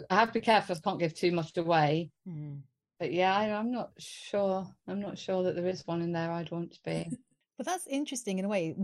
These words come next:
Speaker 2: writing a, a character that you don't necessarily either like or that their experience of their life is just so far from what you would want for yourself. How do you go about that process of capturing a character that's so alien from, from your comfort zone in that respect?
Speaker 1: I like them.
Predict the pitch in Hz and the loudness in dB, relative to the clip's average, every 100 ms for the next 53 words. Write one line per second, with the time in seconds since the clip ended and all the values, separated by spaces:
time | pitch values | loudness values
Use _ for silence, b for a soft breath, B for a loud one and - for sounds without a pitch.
0 | 180 185 208 - 202 - - - 190 175 | 0 0 0 0 -2 -2 -6 -6 -4 -4
1 | - 175 156 147 147 143 - 180 156 156 | -4 -4 -2 -2 -2 -4 -4 -6 -4 -4
2 | 151 147 - 165 156 151 151 - 143 143 | -4 -6 -4 -2 -2 -2 -4 -6 -4 -2
3 | 196 269 262 247 - 180 165 160 156 160 | 0 0 0 -2 -4 -2 0 0 0 -4
4 | - - 160 156 147 - - 170 165 160 | -4 -10 -4 -4 -4 -8 -4 0 0 0
5 | 151 123 160 151 156 151 156 151 156 147 | -2 -4 -4 -2 0 2 0 0 -2 -2
6 | 147 - 156 151 147 143 - - 170 156 | 0 2 2 2 0 -6 -8 0 0 0
7 | 160 151 156 170 165 170 160 160 156 165 | -2 -4 -4 -2 0 0 -2 -4 -4 -6
8 | - 151 147 175 143 143 233 254 233 220 | -4 -4 0 0 -2 -2 0 0 0 0
9 | 202 147 117 - 190 175 147 143 180 165 | 0 -2 -2 -2 0 0 -4 -6 -6 -6
10 | 165 160 151 - 170 143 - 139 139 - | -6 -6 -6 -4 -4 -4 -6 -6 -6 -2
11 | 156 156 156 151 143 147 156 147 139 - | 0 0 0 -2 -4 -6 -8 -8 -8 -10
12 | 156 151 160 151 180 147 160 - 139 139 | -4 0 0 0 -4 -4 -8 -8 -8 -8
13 | 143 - 147 - 131 226 269 440 453 - | -12 -12 -14 -12 -2 4 6 6 6 4
14 | 135 156 233 | 4 4 2